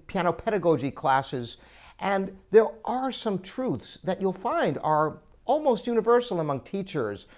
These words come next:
certain aspects of playing, like being able to count your music so you make sure your timing is correct,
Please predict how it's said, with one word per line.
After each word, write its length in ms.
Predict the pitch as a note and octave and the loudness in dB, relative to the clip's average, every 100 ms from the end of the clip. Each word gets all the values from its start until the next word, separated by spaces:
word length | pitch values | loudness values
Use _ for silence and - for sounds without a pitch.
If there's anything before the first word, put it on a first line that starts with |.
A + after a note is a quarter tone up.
| - | -14
certain 340 | - G#3+ F#3 F3+ - | -4 -2 -2 -4 -2
aspects 500 | F3 F#3+ - D3 - | -2 -2 -2 -2 -2
of 160 | C#3 - | -8 -4
playing, 420 | F#3+ F#3+ D#3 B2+ | 0 2 2 0
like 280 | C3 B2+ - - _ _ A#2 - | 0 0 -4 -18 _ _ -20 0
being 320 | D#3+ E3+ D#3 | 2 2 2
able 200 | D3 C#3 | -2 -2
to 80 | C3 | -8
count 500 | - - - F#3+ F3+ | -12 -14 -6 -4 -4
your 140 | D3 D3 | -4 -2
music 480 | C#3+ D#3 C#3 G#2+ | 0 0 -2 -6
so 160 | - C#3 | -8 -8
you 80 | C3+ | -4
make 140 | D#3 | -4
sure 140 | - C3 | -6 -10
your 40 | - | -10
timing 480 | - E3+ E3 D3+ | -4 0 0 -2
is 100 | C#3 | -4
correct, 540 | - C3+ B2+ A2 - | -4 0 2 0 -4